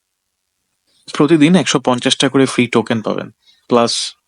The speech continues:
একই সাথে ওদের একটা নতুন ফিচার অ্যাড হয়েছে ফ্লো স্টেট। ফ্লো স্টেটেও আপনি বেশ কিছু ইমেজ ফ্রি জেনারেট করতে পারবেন যেহেতু এটা টেস্ট ফেজে এসছে। ওকে, তো ফার্স্টে আমরা যাব ট্রাই ফ্লো স্টেট, ফ্লো স্টেট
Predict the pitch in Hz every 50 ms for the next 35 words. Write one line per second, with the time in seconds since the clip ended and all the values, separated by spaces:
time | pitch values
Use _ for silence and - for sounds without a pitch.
0 | _ _ 127 123 123 127 - 139 127 - 135 131 123 123 123 - - 131 123 113
1 | 131 127 123 - - 117 - 147 139 139 135 120 117 123 123 113 - - 143 151
2 | - - 120 117 117 - - - 113 117 - _ _ - - - - - - -
3 | _ - - 139 143 - - - 151 156 165 160 139 - - 139 127 131 123 -
4 | - 131 - - 131 123 120 120 113 - - - - 117 107 113 107 104 107 104
5 | - - 110 - - 104 - 98 95 90 95 98 196 202 - - 226 - 220 208
6 | - 226 220 - - - 220 214 196 202 - 202 - - - - - _ _ _
7 | _ _ _ _ _ _ _ _ _ _ _ _ _ _ _ _ _ _ _ _
8 | _ _ _ _ _ _ _ _ _ _ 127 120 104 - 95 92 95 101 - -
9 | _ - - 113 110 110 110 110 110 107 - 127 120 - - - 135 127 127 127
10 | 131 127 120 127 123 120 117 117 127 165 175 - _ _ _ _ _ _ _ _
11 | _ - _ _ _ - - - 123 117 110 - - - 113 113 - - - 127
12 | 147 - - - - 117 113 110 - - 127 117